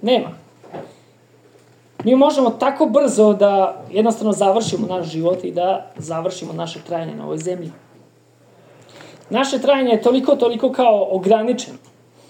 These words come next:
Čak i da uzmeš da živiš sto godina, to je opet toliko mizerno i maleno spram, e, večnosti, spram, e, neograničenog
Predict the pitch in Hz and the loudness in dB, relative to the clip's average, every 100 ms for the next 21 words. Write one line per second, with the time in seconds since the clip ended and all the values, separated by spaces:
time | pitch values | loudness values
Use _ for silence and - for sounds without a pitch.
0 | - _ - 214 220 226 220 226 202 196 | -20 _ -6 -2 -2 4 6 6 2 -4
1 | - 190 180 202 208 - - - 233 208 | -2 -4 -2 0 0 -4 -6 2 4 6
2 | 208 175 - - - 214 214 196 220 240 | 4 4 -6 -12 -2 2 4 6 4 6
3 | 240 - - - _ - - - _ _ | 4 2 -14 -18 _ -20 -20 -20 _ _
4 | - 220 254 262 294 294 - - _ _ | 2 4 4 4 4 4 0 -14 _ _
5 | _ _ _ 180 240 311 220 202 202 202 | _ _ _ 4 6 8 6 4 4 4
6 | 226 233 277 247 202 - - _ - - | 4 4 4 2 2 -2 -10 _ -12 -4
7 | 220 226 214 180 160 147 156 247 247 220 | 2 2 0 -4 -8 -6 0 0 0 -6
8 | - - 160 - - - 208 214 196 170 | -6 -12 -14 -16 -20 -4 0 0 -2 -8
9 | - 156 160 180 190 196 196 208 185 | -6 -4 -2 2 2 2 0 -2 -6